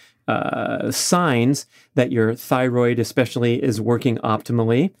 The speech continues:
In contrast, a sure sign that some of your dials are getting turned down is a tendency to run cold in the hands and the feet.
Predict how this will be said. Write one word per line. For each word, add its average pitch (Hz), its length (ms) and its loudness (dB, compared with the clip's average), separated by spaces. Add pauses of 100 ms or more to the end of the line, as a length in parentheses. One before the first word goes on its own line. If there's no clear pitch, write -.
(960)
In 120 180 4
contrast, 120 880 0
a 117 260 2
sure 180 580 0
sign 113 640 0
that 117 200 0
some 135 180 2
of 117 100 2
your 113 120 2
dials 110 420 0
are 117 60 2
getting 110 260 0
turned 117 300 0
down 104 360 0 (320)
is 123 160 2
a 113 60 -2
tendency 123 640 0
to 127 120 -2
run 110 280 2
cold 113 580 0 (320)
in 123 140 2
the 123 60 0
hands 110 380 0
and 113 120 2
the 113 60 2
feet. - 400 -2